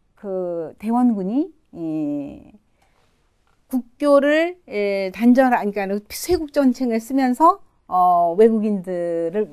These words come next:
못 들어오게 하고 외국과의 교류를 막으면서, 어, 중국이나 일본까지 왔던 외국인들이 보기에 한국은 숨어있는 나라, 어딘가 이렇게 잘 드러나지 않는 비밀스러운 나라다, 뭐 이런 뜻에서,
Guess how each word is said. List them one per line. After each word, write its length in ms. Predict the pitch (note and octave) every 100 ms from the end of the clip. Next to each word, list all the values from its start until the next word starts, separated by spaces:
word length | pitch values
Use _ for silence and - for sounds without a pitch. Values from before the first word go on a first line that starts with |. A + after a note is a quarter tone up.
| G3+
못 220 | A#3 A3+
들어오게 380 | A#3+ G3+ F#3 F#3+
하고 260 | F#3 E3+ B3+
외국과의 520 | A3 F#3+ - F3+ F3+
교류를 400 | G#3 F#3 F3+ F3
막으면서, 680 | E3+ E3+ D#3+ D3 A#3 C#4 _ _ _ _
어, 460 | E3 D#3+ D3+ C#3+ _ _ _
중국이나 460 | - A3+ G#3+ F#3 F3
일본까지 480 | F3+ F3+ E3+ E3 D#3+
왔던 400 | D#3 D#3 D#3+ E3
외국인들이 560 | F3 E3 E3 D3+ D3+
보기에 500 | D3+ E3+ D#3 E3+ B3 C4 _ _
한국은 520 | - C#4 A#3 G#3+ A#3+ - _ _
숨어있는 560 | - D4 C#4+ A#3+ F#3+
나라, 280 | D3 C3 - _ _ _ _ -
어딘가 300 | G#3+ A3+ A3
이렇게 420 | G3+ - A3 G#3 _ _
잘 440 | - G#3+ G#3 G3+ G3+
드러나지 440 | A3 G#3+ F#3 E3+
않는 280 | D#3 D#3 D#3+
비밀스러운 580 | - G3+ F#3 - E3 D#3
나라다, 500 | D#3 C#3+ C#3+ C#3+ _ _ _ _
뭐 120 | F3+
이런 340 | B3 D#4 D#4 D4+
뜻에서, 680 | C#4+ C#4+ A#3+ G#3+ A3+ E3+